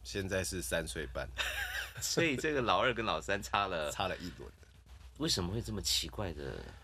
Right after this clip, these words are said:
Speaker 1: 中间真的很奇-，我们其实后来，
Speaker 2: 嗯。
Speaker 1: 呃，生了第二胎，
Speaker 2: 嗯。
Speaker 1: 然后休养了，就是我跟我老婆休养了大概五六年之后，
Speaker 2: 嗯。
Speaker 1: 发现觉得，
Speaker 2: 嗯。
Speaker 1: 因为两个都女的嘛，
Speaker 2: 嗯。
Speaker 1: 然后我其实有时候会觉得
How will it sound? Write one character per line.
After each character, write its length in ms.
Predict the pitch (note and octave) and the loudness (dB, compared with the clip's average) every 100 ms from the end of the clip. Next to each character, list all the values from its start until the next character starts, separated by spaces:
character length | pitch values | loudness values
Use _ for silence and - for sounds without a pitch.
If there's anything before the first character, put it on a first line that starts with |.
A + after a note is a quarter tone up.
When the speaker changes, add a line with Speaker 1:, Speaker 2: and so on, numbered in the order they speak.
| - - | -20 -6
Speaker 1:
中 180 | D#3 E3+ | 0 2
间 160 | F3+ | 2
真 100 | F3 F3+ | 4 4
的 60 | |
很 160 | G#2+ D#2+ | 2 0
奇-， 240 | - F#2+ - | -2 -2 -2
我 140 | A2+ | 0
们 140 | A2+ | 2
其 160 | B2 C#3+ | 4 4
实 160 | D3+ E3 | 4 6
后 160 | E3 | 8
来， 80 | C3 | 6
Speaker 2:
嗯。 180 | G2 E2+ | 4 2
Speaker 1:
呃， 440 | A2 G#2 G2+ G2+ | 2 4 2 0
生 200 | F#2+ C3+ | 0 2
了 80 | C3 | 2
第 200 | - B2 | 4 6
二 100 | A#2 | 6
胎， 400 | A#2+ G#2+ G#2+ G#2 | 6 4 4 2
Speaker 2:
嗯。 300 | G#2+ G#2 D#2+ - - | 2 2 0 -4 -4
Speaker 1:
然 160 | G2 | 0
后 320 | A2+ A#2 A2 G2+ | 4 4 4 4
休 260 | - A#2 | 6 6
养 160 | A2+ F2 | 6 4
了， 140 | F2+ | 0
就 140 | F#2 A2+ | 0 4
是 180 | C#3+ | 6
我 140 | C3 C#3+ | 4 4
跟 120 | D3 | 8
我 60 | D#3 | 8
老 140 | C3 | 8
婆 160 | A#2 C3 | 6 4
休 240 | C3+ D3+ | 6 8
养 160 | C#3+ A2+ | 8 6
了 100 | A2 | 2
大 140 | C3 | 4
概 140 | C#3 B2 | 4 4
五 140 | G2 | 4
六 120 | C3+ | 4
年 160 | B2+ A2 | 4 4
之 120 | A2 | 4
后， 80 | B2 | 4
Speaker 2:
嗯。 20 | |
Speaker 1:
发 160 | A2 A#2+ | 4 2
现 120 | A#2 | 2
觉 160 | G2 G2+ | 0 0
得， 80 | G2+ | -2
Speaker 2:
嗯。 60 | - - - - - - - - - - - | -6 -8 -8 -10 -16 -16 -14 -14 -14 -10 0
Speaker 1:
因 80 | B2+ | 4
为 40 | |
两 160 | F#2+ D2+ | 4 2
个 80 | |
都 140 | D#2+ G2+ | 0 0
女 180 | E2+ C2 | 0 -4
的 140 | - | -10
嘛， 120 | - - | -12 -8
Speaker 2:
嗯。 100 | B1+ | -2
Speaker 1:
然 100 | G#2 | 2
后 240 | A2+ G2+ - | 2 2 -4
我 120 | F2+ F2 | -8 -4
其 180 | G2 | -2
实 80 | G#2 | 0
有 160 | G#2 D#2+ | 0 0
时 100 | F#2 | 0
候 140 | G2 | 2
会 100 | G2+ | 0
觉 180 | E2+ D#2+ | 0 -4
得 280 | D#2 D2+ | -4 -6